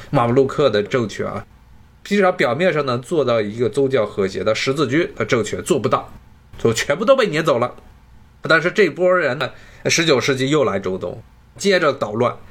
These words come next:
然后是拉一派打一派，然后结果呢，他们这一干预啊，就造成了当时在中东地区占据人口优势的，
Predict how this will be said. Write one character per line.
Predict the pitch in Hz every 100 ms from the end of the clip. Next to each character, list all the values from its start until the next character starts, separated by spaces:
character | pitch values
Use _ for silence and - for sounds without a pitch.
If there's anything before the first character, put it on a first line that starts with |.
| -
然 | - 120
后 | 160 - 143 120
是 | -
拉 | 120 156 165
一 | 160
派 | - 131
打 | 110 113
一 | 110 98
派， | - 113 190 - _ - - -
然 | 120 127
后 | 165
结 | - 120 -
果 | 202 151 110
呢， | 117 - - -
他 | 196 220
们 | 226
这 | 214
一 | 208
干 | 190 220
预 | 220 202
啊， | 151 107
就 | - 165
造 | 156 185
成 | 143 131
了 | 156 139 - - -
当 | - 156 156
时 | 147
在 | 143
中 | 135 147
东 | 151
地 | 143
区 | 120 131 123
占 | - 202 147
据 | - 139
人 | 110 107 135 156
口 | - 107
优 | 107 214 320
势 | 302 - 202 120
的， | -